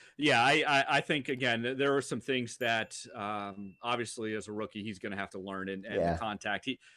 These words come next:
Speaker 1: he's always gonna be a guy that takes some contact. He's gonna take some hits. That's kind of his style.
Speaker 2: Yeah.
Speaker 1: Uh, but it's, it's about, uh, you know, Deion Sanders used to say back in the day, making a bus-, a, a business
Speaker 2: Yeah.
Speaker 1: decision, you know, running out of bounds instead of trying to run someone over for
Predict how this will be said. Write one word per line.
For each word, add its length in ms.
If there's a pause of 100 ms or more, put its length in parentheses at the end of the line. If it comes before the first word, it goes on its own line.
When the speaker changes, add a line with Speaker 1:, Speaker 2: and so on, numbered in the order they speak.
(120)
Speaker 1:
he's 160
always 240
gonna 160
be 100
a 60
guy 220
that 140
takes 240
some 160
contact. 520
He's 100
gonna 160
take 220
some 100
hits. 300
That's 160
kind 180
of 100
his 140
style. 440 (180)
Speaker 2:
Yeah. 260
Speaker 1:
Uh, 180 (140)
but 220 (120)
it's, 300
it's 240
about, 460
uh, 340 (220)
you 100
know, 340 (220)
Deion 220
Sanders 340
used 140
to 40
say 140
back 260
in 40
the 60
day, 140
making 300
a 60
bus-, 320 (100)
a, 120 (300)
a 120
business 420
Speaker 2:
Yeah. 140
Speaker 1:
decision, 260
you 80
know, 140
running 320
out 100
of 80
bounds 340
instead 260
of 60
trying 200
to 80
run 200
someone 300
over 240
for 240